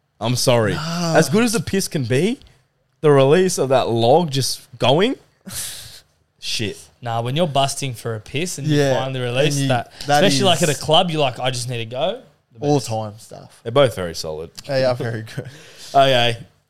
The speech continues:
Speaker 1: The
Speaker 2: That's
Speaker 1: moment you've been waiting for. You guys probably always skip to the end and just listen to this. Tips of the week. I'm shooting for seven in a row.
Speaker 2: Yeah.
Speaker 3: Wow.
Speaker 1: I've landed six in a row, boys.
Speaker 3: That's huge.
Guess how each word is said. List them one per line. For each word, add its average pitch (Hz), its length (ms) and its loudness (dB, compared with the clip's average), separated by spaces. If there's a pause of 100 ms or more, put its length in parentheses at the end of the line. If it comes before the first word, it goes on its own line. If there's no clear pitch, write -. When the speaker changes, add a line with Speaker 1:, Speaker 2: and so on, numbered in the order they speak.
(240)
Speaker 1:
The 170 60 -10
Speaker 2:
That's 151 120 2
Speaker 1:
moment 185 320 4
you've 139 100 -2
been 127 160 2
waiting 117 240 2
for. 131 180 0
You 151 180 -2
guys 156 220 4
probably 127 260 0
always 120 280 0
skip - 340 -6
to - 100 -12
the 101 160 -2
end 107 200 -2
and 98 60 -8
just 104 200 -8
listen 101 240 -8
to 98 40 -8
this. 104 380 -6 (300)
Tips 180 280 -2
of 160 100 -2
the 120 120 4
week. 110 380 -2 (480)
I'm 185 240 2
shooting 143 500 -4 (100)
for 110 120 -14
seven 139 520 0
in 117 120 -6
a 107 60 -4
row. 92 260 -8 (120)
Speaker 2:
Yeah. 135 180 -12 (160)
Speaker 3:
Wow. 117 100 -6
Speaker 1:
I've 127 160 -2
landed 151 400 0
six - 240 -4
in 135 60 0
a 123 40 2
row, 120 140 4
boys. 131 300 2
Speaker 3:
That's 233 100 -4
huge. 113 340 -8